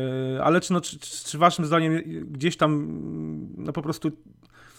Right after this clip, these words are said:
ta odpowiedź, no, jest taka, e, podręcznikowa na zasadzie, że po prostu, że, no, zaprzeczamy, Apple też generalnie nie komentuje. Czy waszym zdaniem jest coś na rzeczy, czy to faktycznie tylko i wyłącznie presja, e,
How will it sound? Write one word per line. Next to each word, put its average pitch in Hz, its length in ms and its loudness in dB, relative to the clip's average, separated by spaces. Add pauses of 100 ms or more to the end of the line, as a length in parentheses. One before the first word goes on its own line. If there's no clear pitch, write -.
(120)
ta - 100 6
odpowiedź, 165 440 4
no, 156 120 4
jest 151 200 4
taka, 147 380 6 (680)
e, 143 40 0 (1000)
podręcznikowa 160 760 4
na 147 120 4
zasadzie, 147 420 4
że 135 100 0
po 139 100 -4
prostu, 147 260 -6
że, 143 140 4
no, 143 200 2 (120)
zaprzeczamy, 151 800 4
Apple 147 180 2
też 147 240 4
generalnie 135 440 2
nie 135 80 0
komentuje. 139 600 0 (560)
Czy 143 120 -2
waszym 160 260 6
zdaniem 147 260 4
jest 156 140 -2
coś - 120 -10
na 156 80 0
rzeczy, 151 280 -2
czy - 120 -8
to 143 80 -8
faktycznie 147 420 -2
tylko 156 260 -2
i 143 40 2
wyłącznie 139 380 0
presja, 127 460 -2 (680)
e, 135 400 2